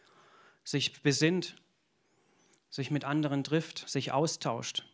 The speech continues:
und einfach Jesus feiert, wie es ihm gebührt. Und dass wir dann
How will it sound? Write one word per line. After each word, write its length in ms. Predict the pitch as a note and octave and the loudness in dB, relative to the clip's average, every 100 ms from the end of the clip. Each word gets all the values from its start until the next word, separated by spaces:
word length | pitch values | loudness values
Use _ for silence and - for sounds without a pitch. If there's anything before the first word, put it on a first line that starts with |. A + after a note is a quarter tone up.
| _ _ - | _ _ -8
und 100 | B2 | -2
einfach 460 | C3+ C#3 B2+ - - _ _ _ _ _ _ _ _ _ _ - | 0 0 -4 -4 -20 _ _ _ _ _ _ _ _ _ _ -6
Jesus 340 | C3 B2+ A#2+ | -4 0 0
feiert, 380 | - A#2+ A#2+ A#2 | 2 0 0 -2
wie 60 | A#2 | -2
es 100 | A#2+ | -2
ihm 140 | A2+ | -4
gebührt. 460 | A2 - A#2 - - - _ - _ _ _ _ _ _ _ _ - - - _ _ _ - | -8 -10 -12 -12 -18 -20 _ -20 _ _ _ _ _ _ _ _ -20 -20 -20 _ _ _ -8
Und 160 | C3 | 0
dass 180 | C#3 - | 0 4
wir 120 | D3 | 2
dann 340 | C#3 C3+ C3+ | 2 0 -2